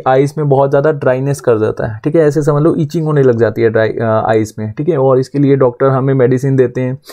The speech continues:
अ, लिक्विड की फॉर्म में, जब हम वो डालते हैं तब हमें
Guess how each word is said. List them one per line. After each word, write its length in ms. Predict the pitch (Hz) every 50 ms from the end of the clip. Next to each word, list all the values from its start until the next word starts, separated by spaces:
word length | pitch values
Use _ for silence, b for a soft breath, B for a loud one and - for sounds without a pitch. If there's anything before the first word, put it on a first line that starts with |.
| B B B B B -
अ, 180 | 127 127 123
लिक्विड 380 | 127 131 127 - 135 135 131 131
की 100 | 135 131
फॉर्म 220 | 131 127 123 123
में, 100 | 127 123 120
जब 160 | 131 123 131
हम 180 | 131 131 127
वो 80 | 127 127
डालते 320 | 127 120 117 117 120 120 127
हैं 100 | 127 120
तब 140 | 127 120 123
हमें 340 | 127 127 123 127 127 123